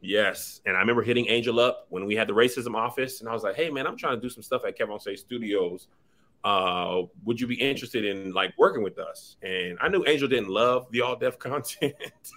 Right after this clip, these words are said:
I don't know why she didn't like grabbing, uh, guessing butts for the first time and whose penis was biggest, <laughs> stuff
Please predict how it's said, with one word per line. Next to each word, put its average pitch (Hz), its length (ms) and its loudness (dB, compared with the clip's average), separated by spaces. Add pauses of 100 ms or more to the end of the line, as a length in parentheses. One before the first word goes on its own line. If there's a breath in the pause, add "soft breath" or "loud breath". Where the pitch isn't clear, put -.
(1040 loud breath)
I 117 40 0
don't 123 100 2
know 135 80 6
why 127 120 6
she 131 140 -4
didn't 120 160 0
like 110 360 2
grabbing, 113 440 2 (240)
uh, 95 100 -4
guessing 101 480 0
butts 107 300 2
for 117 120 2
the 104 60 2
first 117 400 0 (100)
time 110 240 4
and 98 200 -6 (280 soft breath)
whose 131 180 0
penis 123 360 -2
was 104 160 -6
biggest, 113 540 -4 (340)
<laughs> - 260 -20
stuff - 520 -6